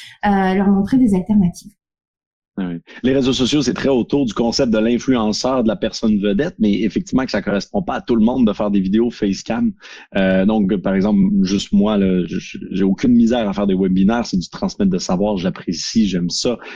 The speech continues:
Speaker 2: c'est beaucoup plus posé. Mais faire des vidéos, euh, de, de, de moi-même avec mon téléphone, j'ai aucune capacité. Euh, ça, ça, ça m'énerve, je suis incapable. Donc, si vous en voyez une fois, sauvegardez-la, c'est unique. Mais, euh, mais donc,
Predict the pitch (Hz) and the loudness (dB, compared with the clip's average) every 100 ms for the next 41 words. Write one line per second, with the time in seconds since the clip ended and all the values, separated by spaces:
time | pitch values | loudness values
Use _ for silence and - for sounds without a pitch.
0 | - - 101 98 - 95 - 92 85 117 | -6 -2 -2 -4 -6 -12 -2 0 0 -2
1 | - - - 107 - 123 113 101 92 101 | -4 -20 -2 -2 0 0 2 0 0 0
2 | 107 113 104 95 87 87 85 - - _ | 2 2 2 2 0 0 -4 -8 -16 _
3 | 98 90 95 95 - 98 101 95 92 107 | -4 -2 -2 -4 -2 -2 2 2 4 2
4 | 101 87 87 95 87 110 104 87 85 82 | 2 0 -2 -2 -2 -2 0 0 -4 -6
5 | - 220 202 185 185 - - - - - | -4 -4 -2 -4 -4 -6 -14 -18 -20 -20
6 | - - - - 95 90 - 92 85 - | -18 -18 -10 -2 0 0 -2 -4 -4 -4
7 | 90 87 - 90 90 92 98 98 90 87 | -2 -4 -4 0 2 4 4 2 0 0
8 | 85 - 92 90 85 113 135 87 101 98 | -2 0 -2 -2 -2 -2 0 0 0 0
9 | - 107 107 98 120 123 123 117 107 - | -2 0 0 2 2 4 4 4 2 0
10 | 120 120 104 117 107 123 117 117 117 120 | 0 0 0 -2 0 0 0 2 0 -2
11 | - 104 101 139 - - - - - - | 0 2 4 2 -4 -16 -16 -18 -18 -4
12 | 110 113 117 110 107 107 98 98 95 95 | 2 4 4 2 0 0 2 2 2 2
13 | 92 92 95 107 113 | 0 0 2 2 2